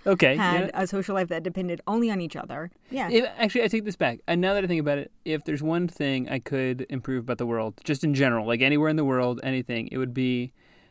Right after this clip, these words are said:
Speaker 1: I wish the writing this season was a little less derivative of the two thousand eight season.
Speaker 2: <laughs>
Speaker 1: The bailout going to the wealthy corporations again was just like, come on, like, we've seen this one before.
Speaker 2: Right.
Speaker 1: Getting lazy.
Speaker 2: Right.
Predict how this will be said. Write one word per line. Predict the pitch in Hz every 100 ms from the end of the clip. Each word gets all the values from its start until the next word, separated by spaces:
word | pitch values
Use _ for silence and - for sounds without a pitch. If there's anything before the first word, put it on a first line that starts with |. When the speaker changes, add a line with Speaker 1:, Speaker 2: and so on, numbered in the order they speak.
| _
Speaker 1:
I | -
wish | 135 165
the | - 147
writing | 131 131
this | 123 -
season | 135 120 120
was | 120
a | 123
little | 127 135
less | 131 123 -
derivative | 127 120 120 120
of | 117
the | -
two | 113 -
thousand | 127 123 117
eight | 123
season. | - 151 156 170 -
Speaker 2:
<laughs> | 165 - - - - -
Speaker 1:
The | 151
bailout | 139 156 156 156
going | 139 143 135
to | 143
the | 127 123 120 120 - - _ _
wealthy | - 156 143 135
corporations | 131 127 131 120 131
again | 123 123 123
was | 117
just | 123
like, | 127 120 -
come | 147
on, | 120 107
like, | 120
we've | 135 120
seen | 127
this | 113
one | 117
before. | 107 107 113 107 104 104
Speaker 2:
Right. | 175 139
Speaker 1:
Getting | 131
lazy. | 113 107 107 107 - -
Speaker 2:
Right. | 170 160 104